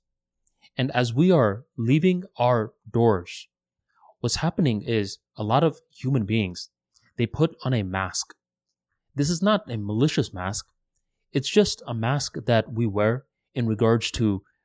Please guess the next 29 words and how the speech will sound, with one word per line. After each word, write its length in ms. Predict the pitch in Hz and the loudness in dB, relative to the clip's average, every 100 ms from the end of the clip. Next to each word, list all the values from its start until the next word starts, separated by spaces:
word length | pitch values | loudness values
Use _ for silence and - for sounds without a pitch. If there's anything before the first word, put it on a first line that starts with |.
| _ | _
uh, 180 | - 101 - | -16 -12 -2
living 400 | 113 135 139 131 | 2 4 4 2
in 180 | 123 | -2
society. 680 | 113 101 - 107 107 87 82 _ _ _ _ _ _ _ _ _ _ _ _ | -4 -6 -2 0 0 -4 -14 _ _ _ _ _ _ _ _ _ _ _ _
And 280 | 147 143 135 - _ | 2 2 2 -6 _
as 180 | 139 151 | -4 2
we're 120 | 220 | 4
living 340 | 143 147 240 214 | 4 2 2 -2
in 100 | 123 | -4
society, 640 | 113 98 127 147 101 87 - _ _ _ - | -6 -4 0 0 -2 -6 -14 _ _ _ 2
we're 140 | 165 | 2
dealing 420 | 123 117 156 165 | 4 4 4 4
with 160 | 147 - | 2 2
all 260 | 117 135 | 0 0
these 220 | 120 110 - | 2 -2 -2
people. 480 | 131 135 87 82 _ _ _ _ _ _ | -2 -2 -4 -8 _ _ _ _ _ _
Every 240 | - 151 147 | 0 4 4
now 220 | 120 139 | 4 4
and 100 | 139 | 4
then, 220 | 135 131 _ _ _ - | 2 -2 _ _ _ 0
we 120 | 131 | 0
take 380 | - 135 139 - _ | 2 0 0 -2 _
the 100 | 101 | -4
mask 340 | 98 95 - 95 | -4 -6 -8 -6
off. 320 | 95 110 _ _ _ _ _ _ _ - | -6 -6 _ _ _ _ _ _ _ -6
And 100 | 120 | 0
when 140 | 127 | 2
we 300 | 139 135 117 - | 4 4 2 -2
take 320 | 160 190 | 0 0